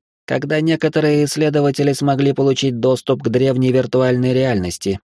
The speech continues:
не понимая её потенциальной опасности». «Ясно. Он, как и Макс, сошёл с ума.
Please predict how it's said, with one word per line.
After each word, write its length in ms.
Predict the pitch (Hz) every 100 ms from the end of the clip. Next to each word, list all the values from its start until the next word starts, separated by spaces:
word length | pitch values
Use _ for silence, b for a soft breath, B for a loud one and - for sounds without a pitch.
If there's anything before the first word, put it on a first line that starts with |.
| -
не 140 | 143
понимая 540 | 135 143 147 151 135 117
её 420 | 110 123 120 120
потенциальной 720 | 117 120 117 123 120 120 120
опасности». 680 | 123 151 - 92 - 90 - _ _ _ _ _ _
«Ясно. 600 | - 76 76 - - 135 - _ _ -
Он, 200 | 123 107
как 260 | 117 107
и 40 | 117
Макс, 480 | 110 120 - - _
сошёл 420 | - - - 98
с 100 | -
ума. 320 | 104 85 73